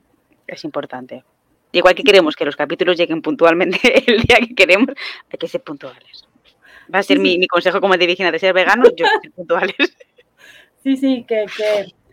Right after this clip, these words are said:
Speaker 2: acá en la covacha no tenemos tanto esa costumbre, <laughs> pero sí,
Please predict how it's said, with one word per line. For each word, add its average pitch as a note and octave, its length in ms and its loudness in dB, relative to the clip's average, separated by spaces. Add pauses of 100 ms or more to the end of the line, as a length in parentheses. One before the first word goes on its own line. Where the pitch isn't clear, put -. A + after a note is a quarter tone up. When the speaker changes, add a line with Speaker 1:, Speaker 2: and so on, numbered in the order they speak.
(160)
Speaker 2:
acá B3 200 2
en E4 60 4
la D#4+ 100 0
covacha C4 320 -2
no C#4+ 100 0
tenemos C#4 380 -2
tanto E4 300 2
esa A#3 140 -6
costumbre, C4+ 440 0
<laughs> - 880 2
pero A3 240 0
sí, B3 400 -2